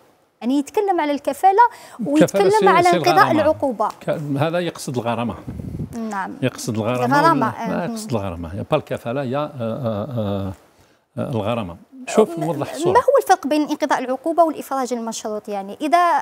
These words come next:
Speaker 1: إذا تحصل على إفراج مشروط، هل
Speaker 2: إيه.
Speaker 1: تنقضي العقوبة
Speaker 2: بصح، هيا
Speaker 1: المفترض؟
Speaker 2: نجيبوا المثال تاع ست سنين.
Speaker 1: نعم.
Speaker 2: عقب ثلاث سنين وطلقناه،
Speaker 1: مم.
Speaker 2: طلقوه. في الثلاث سنين هذوك،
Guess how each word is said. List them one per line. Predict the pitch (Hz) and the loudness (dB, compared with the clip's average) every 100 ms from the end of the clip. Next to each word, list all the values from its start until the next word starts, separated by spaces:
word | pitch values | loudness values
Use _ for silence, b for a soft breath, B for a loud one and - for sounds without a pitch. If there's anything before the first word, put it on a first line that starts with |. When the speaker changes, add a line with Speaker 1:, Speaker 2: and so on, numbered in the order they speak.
| 135 247 254 - | -2 -2 -2 -2
Speaker 1:
إذا | 277 294 277 | -2 0 0
تحصل | - 381 - 320 | -2 -4 0 0
على | 269 262 | 2 0
إفراج | 254 - 269 285 330 254 | -2 -6 -2 0 0 -2
مشروط، | 240 - 185 180 - _ - _ - | -6 -6 -10 -12 -16 _ -20 _ -16
هل | - 131 | -4 -4
Speaker 2:
إيه. | 95 - | -4 -4
Speaker 1:
تنقضي | 480 554 480 302 | -6 0 0 0
العقوبة | 254 240 - 226 220 | -2 -4 -4 -4 -2
Speaker 2:
بصح، | 202 214 - - 151 | 0 0 -2 -4 -4
هيا | |
Speaker 1:
المفترض؟ | 185 185 | -2 -4
Speaker 2:
نجيبوا | 143 160 170 | -4 -2 0
المثال | 156 151 185 | 0 0 -2
تاع | - 127 | -2 -6
ست | - | -8
سنين. | - 156 104 87 - | -4 -2 -2 -6 -12
Speaker 1:
نعم. | 226 208 220 381 | -10 -8 -8 -6
Speaker 2:
عقب | 117 131 147 160 | -4 -2 -2 -8
ثلاث | - 170 - | -2 -4 -2
سنين | 190 202 | -2 -2
وطلقناه، | 180 180 156 131 - _ - | -2 -2 0 -2 -6 _ -8
Speaker 1:
مم. | 226 | -2
Speaker 2:
طلقوه. | 156 151 - - _ - - B B B B B _ | 2 0 0 -12 _ -16 -16 B B B B B _
في | - | 4
الثلاث | 208 - 277 277 | 4 4 2 2
سنين | - 247 202 | -2 0 2
هذوك، | 202 196 151 | 2 2 0